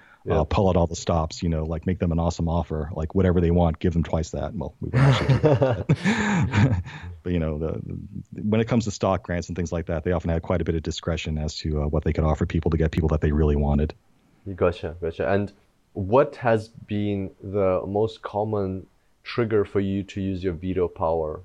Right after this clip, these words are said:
Speaker 1: and not hire somebody that maybe even others thought was a good
Speaker 2: Oh.
Speaker 1: candidate?
Speaker 2: Yeah, I mean, after doing that many interviews, you kinda, like, learn, you know, what a good engineer looks like. And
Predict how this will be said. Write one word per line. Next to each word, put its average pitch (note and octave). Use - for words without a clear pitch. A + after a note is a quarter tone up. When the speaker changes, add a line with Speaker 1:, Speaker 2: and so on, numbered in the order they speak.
Speaker 1:
and D#2+
not F2
hire E2+
somebody E2+
that D#2
maybe E2
even D#2+
others E2
thought E2
was D#2+
a D#2+
good F#2+
Speaker 2:
Oh. E2+
Speaker 1:
candidate? D2+
Speaker 2:
Yeah, A#2+
I A2+
mean, A#2
after D3+
doing B2
that G#2
many G2
interviews, G2
you F2+
kinda, G2
like, F#2
learn, F2+
you E2+
know, E2
what D#2+
a F2
good F2+
engineer E2+
looks E2
like. G2
And D#2+